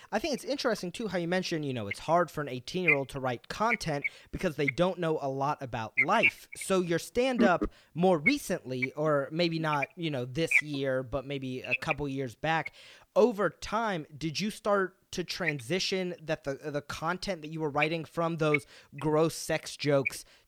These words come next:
Speaker 1: to more personal things dealing with life 'cause you know more?
Speaker 2: Yeah, I think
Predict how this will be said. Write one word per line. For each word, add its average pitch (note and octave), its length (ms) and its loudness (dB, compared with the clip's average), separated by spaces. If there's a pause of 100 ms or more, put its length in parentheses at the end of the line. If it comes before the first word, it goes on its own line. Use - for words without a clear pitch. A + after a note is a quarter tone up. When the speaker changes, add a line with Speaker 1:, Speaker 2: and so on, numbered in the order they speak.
Speaker 1:
to F#3+ 400 2
more D#3+ 320 2
personal D#3+ 560 0
things D#3+ 600 -4 (220)
dealing D#3+ 380 0
with C#3+ 240 -4
life C#3 420 -2 (120)
'cause D3 200 -2
you C#3 80 -2
know C3 240 2
more? F#3 300 0 (1000)
Speaker 2:
Yeah, E3 400 12
I - 100 6
think F#3 240 6